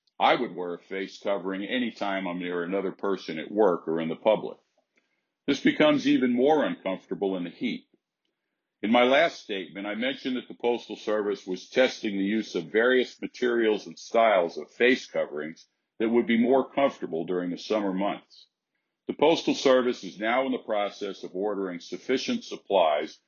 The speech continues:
of the face coverings preferred by the carriers in the test sites. We're also discussing the use of fans in the workplace as it relates to C D C recommendations during the pandemic.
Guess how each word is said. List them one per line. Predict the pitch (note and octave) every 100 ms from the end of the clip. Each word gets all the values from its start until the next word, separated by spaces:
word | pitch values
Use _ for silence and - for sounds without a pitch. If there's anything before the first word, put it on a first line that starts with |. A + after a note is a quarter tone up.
| _ -
of | E2+
the | F2+
face | - C3+ D3 -
coverings | - E2 D#2+ E2 E2 -
preferred | - F#2+ - C3 C3 G2
by | F2+
the | F2
carriers | - A2 G#2+ F2+ D2 D2
in | D2+
the | D2+
test | - G2 F2 -
sites. | C2+ B1 - - - _ _ _ _ _ _ _ -
We're | B2 C3
also | B2 D#3 D#3 - G#2
discussing | F2 - G#2 F#2+ - F#2+
the | F2+
use | F#2+ G2 -
of | F2+
fans | - A2+ A#2 A2 E2+
in | D2+
the | D2
workplace | D2+ D#2 - E2 D#2 D#2 - -
as | F#2
it | F2+
relates | E2+ F#2 G#2 G#2 - -
to | -
C | - A2+
D | G2 G2+
C | F2 - F#2+
recommendations | F2+ F#2 - E2+ D#2 E2+ F2 E2+ - E2 - _ _ -
during | E2 D#2+
the | D2+ - -
pandemic. | - E2 D2 D#2+ C#2